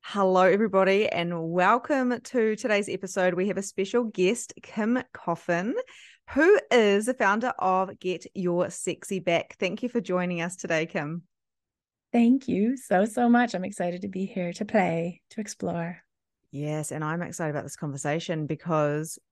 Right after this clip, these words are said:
Speaker 1: I have so many questions for you. <laughs>
Speaker 2: Mm-hmm.
Speaker 1: So be-
Speaker 2: Perfect.
Speaker 1: <laughs> before
Speaker 2: I'm
Speaker 1: we
Speaker 2: a
Speaker 1: dive in
Speaker 2: generator. I like questions. <laughs>
Speaker 1: Yeah, and you're, you're
Speaker 2: I like
Speaker 1: like,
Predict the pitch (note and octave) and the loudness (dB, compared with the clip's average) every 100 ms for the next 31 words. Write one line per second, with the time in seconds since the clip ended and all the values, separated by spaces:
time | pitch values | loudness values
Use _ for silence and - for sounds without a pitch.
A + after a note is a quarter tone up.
0 | _ - G#3+ C#4 C#4 E3 - - E3 F3+ | _ -2 0 0 -2 -2 -4 -2 -2 -2
1 | G3+ F3+ D#3+ - G#3+ A3+ A#3+ A#3+ A#3+ B3 | -2 -2 -2 -2 -2 -2 0 2 4 4
2 | B3 C4 _ - D#3+ C#4+ - B3+ - G3+ | 4 0 _ -4 4 6 6 4 2 -4
3 | E4 F4+ E3 A3 A#3+ B3 B3+ - A3+ A#3 | -2 -2 0 2 2 4 8 8 8 6
4 | G3+ E3+ D4 D4+ A3+ G3+ - - - F#4+ | 6 6 -2 -2 -2 -4 -12 -20 0 2
5 | G#4+ G4+ - B3 - - D#4 A#3+ A3 G#3+ | 2 0 -2 0 8 10 10 10 8 10
6 | A3+ A#3 A#3 B3 - G#3 G3+ G3+ G3+ - | 8 8 8 6 6 4 6 4 2 2
7 | G#3 G3 - - F#3 E3+ D#3 D3+ F3+ - | 0 0 -4 -4 -4 -4 -8 -10 -12 -16
8 | - B3+ A#3 F4+ - F4+ - A#3 B3 A#3+ | -4 0 2 2 2 4 6 6 6 6
9 | A3+ C#4 C#4 A3+ C4+ | 6 6 6 4 2